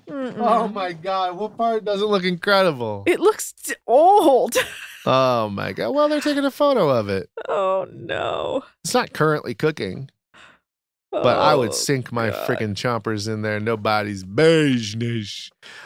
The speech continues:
Speaker 2: All right, let's finish this episode like you want.
Speaker 1: <sighs> God, everything looks fake. I don't believe this. All right. Anyway, Ross is trying to do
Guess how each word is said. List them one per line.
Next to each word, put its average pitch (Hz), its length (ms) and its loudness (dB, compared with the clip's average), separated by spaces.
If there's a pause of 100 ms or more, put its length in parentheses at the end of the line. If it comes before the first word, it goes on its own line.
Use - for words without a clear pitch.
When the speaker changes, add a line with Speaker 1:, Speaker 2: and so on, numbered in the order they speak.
(160)
Speaker 2:
All 147 160 6
right, 139 80 2
let's 151 220 -2
finish 196 260 0
this 175 160 -2
episode 139 460 -2
like 120 240 -2
you 113 120 -2
want. 104 300 -4 (160)
Speaker 1:
<sighs> - 140 -16 (800)
God, - 480 -12
everything 339 580 -4
looks - 540 -4 (760)
fake. - 460 -6 (720)
I 220 60 0
don't 196 160 -2
believe 78 320 -10
this. - 460 -10 (880)
All 240 180 6
right. 180 340 2 (540)
Anyway, 247 380 6
Ross 277 520 6
is 294 380 -2
trying 254 400 2
to 285 120 -6
do 254 440 2